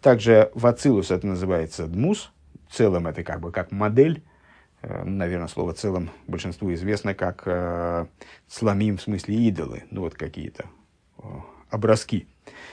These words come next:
А, а это «дмус» в смысле подобия. Так вот, также и в «ацилус» это, есть такая ступень, которая называется дмус,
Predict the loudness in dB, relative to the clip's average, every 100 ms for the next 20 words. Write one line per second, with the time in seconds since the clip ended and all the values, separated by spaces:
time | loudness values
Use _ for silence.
0 | -20 -8 -2 2 0 0 2 6 6 6
1 | 4 4 2 4 2 0 -10 -6 -2 0
2 | 0 0 2 4 4 4 4 2 2 2
3 | 2 0 -4 4 4 6 2 4 2 2
4 | 2 2 0 -4 -18 -6 -4 -2 -2 -2
5 | -6 -8 0 0 2 -2 -2 -4 -6 -4
6 | -2 -2 -6 _ _ -20 -20 -20 -6 -2
7 | 4 4 4 4 4 4 0 -2 0 -2
8 | -2 -8